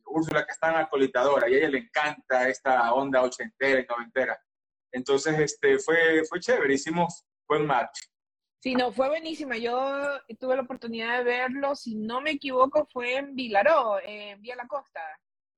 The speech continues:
Speaker 2: Hace
Speaker 1: Ahí la presentamos también.
Speaker 2: Sí,
Speaker 1: Claro,
Speaker 2: sí.
Speaker 1: estuvimos en Vilaró, estuvimos en La Bota, y, y fue muy, muy chévere, muy, muy buena onda. Pues también he hecho algo de televisión, porque también me encanta.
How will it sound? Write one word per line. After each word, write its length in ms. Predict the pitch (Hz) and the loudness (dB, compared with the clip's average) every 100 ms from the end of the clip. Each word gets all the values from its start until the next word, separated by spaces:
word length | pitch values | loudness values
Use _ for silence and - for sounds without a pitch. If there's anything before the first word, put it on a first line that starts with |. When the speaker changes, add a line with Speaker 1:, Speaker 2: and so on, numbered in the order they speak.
| _ | _
Speaker 2:
Hace 480 | - 196 233 226 226 | -20 -20 -18 -18 -6
Speaker 1:
Ahí 140 | 131 143 | -2 2
la 140 | 156 | 2
presentamos 580 | 165 151 139 143 147 143 | 0 -6 -2 0 0 -4
también. 480 | 139 131 135 143 143 _ _ | -4 2 2 2 -4 _ _
Speaker 2:
Sí, 320 | 240 208 180 | -18 -16 -12
Speaker 1:
Claro, 520 | 127 131 139 147 123 117 | 0 2 4 2 0 -4
Speaker 2:
sí. 100 | 226 | -6
Speaker 1:
estuvimos 340 | - 147 156 | -6 -4 -4
en 80 | 156 | -4
Vilaró, 800 | 143 135 139 160 180 180 180 - _ _ _ _ _ | 0 0 2 4 4 2 -2 -12 _ _ _ _ _
estuvimos 400 | - - 156 156 | -18 -4 0 0
en 60 | 151 | 0
La 120 | 135 | 0
Bota, 600 | 127 165 202 170 151 156 - _ _ _ _ _ _ | 2 4 4 2 0 -2 -8 _ _ _ _ _ _
y, 680 | 131 131 127 127 120 117 - 131 | -4 -2 -2 -2 -4 -8 -6 -8
y 60 | |
fue 220 | - 143 147 151 | -4 -4 -4 -4
muy, 560 | 160 160 139 127 123 - | -4 -2 -2 -2 -4 -10
muy 120 | _ | _
chévere, 500 | - 143 131 104 101 _ _ _ _ | -4 0 0 -2 -10 _ _ _ _
muy, 180 | 127 135 | -4 -2
muy 140 | 135 | -2
buena 260 | 131 127 120 | -2 -2 -4
onda. 260 | 113 95 - _ _ - | -6 -10 -16 _ _ -8
Pues 140 | 180 | 0
también 260 | 208 254 277 | 2 4 2
he 60 | |
hecho 160 | 277 262 | 2 2
algo 140 | 262 | 4
de 60 | 262 | 4
televisión, 600 | 226 190 160 156 202 226 | 2 2 2 2 -2 -2
porque 200 | 160 143 | -2 -2
también 260 | 143 151 170 | 0 -2 -2
me 60 | 147 | -6
encanta. 500 | - 147 127 107 | -2 -4 -4 -10